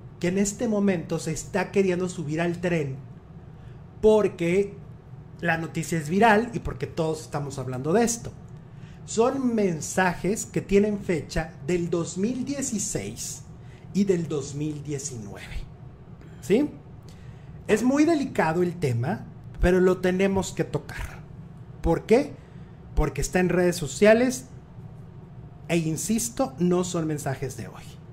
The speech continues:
Estoy hablando de unos mensajes de una mujer que se hace llamar Mónica Claudia Herná. Esta mujer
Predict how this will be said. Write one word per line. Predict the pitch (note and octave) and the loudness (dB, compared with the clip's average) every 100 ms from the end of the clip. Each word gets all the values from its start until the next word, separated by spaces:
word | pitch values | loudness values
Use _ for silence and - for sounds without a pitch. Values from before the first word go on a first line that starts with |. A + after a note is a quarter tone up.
| - - - - - - - - - | -18 -20 -18 -18 -18 -18 -18 -18 -8
Estoy | D3+ - C#4+ D4 | -6 -2 2 4
hablando | B3+ G3+ F3+ F#3+ | 6 4 6 4
de | F#3 | 6
unos | F#3+ A#3 B3 A3 | 6 4 2 2
mensajes | G3 E3+ E3+ D#3+ - D#3+ - B2+ | 2 2 0 0 0 -6 -6 0
de | D#3 | 4
una | F#3+ A#3 A3+ | 6 6 4
mujer | G3 - C#3+ C3+ - - - - - - - - - - - - - - - - | 2 0 0 -2 -6 -16 -18 -18 -18 -18 -18 -16 -18 -18 -18 -18 -18 -18 -18 -10
que | - D#3 | -4 0
se | E3+ | 4
hace | F3+ G3+ - A#3+ | 6 4 4 0
llamar | F3+ E3+ D#3 D3+ D3 E3+ - - - - - | 2 0 4 4 4 -2 -14 -16 -16 -18 -4
Mónica | E3+ F#3 F#3 F3 E3+ | 4 6 6 6 4
Claudia | F#3+ G3 G3+ G3+ G3+ | 6 8 10 10 10
Herná. | G3 F#3 G3 G#3 - - - - - - - - - - - - - - - - - | 8 6 6 4 4 -4 -8 -14 -16 -18 -18 -18 -18 -16 -18 -18 -18 -18 -18 -12 2
Esta | A#3+ B3+ E4 D#4 | 2 4 4 4
mujer | A3 - E3+ E3+ | 4 2 2 2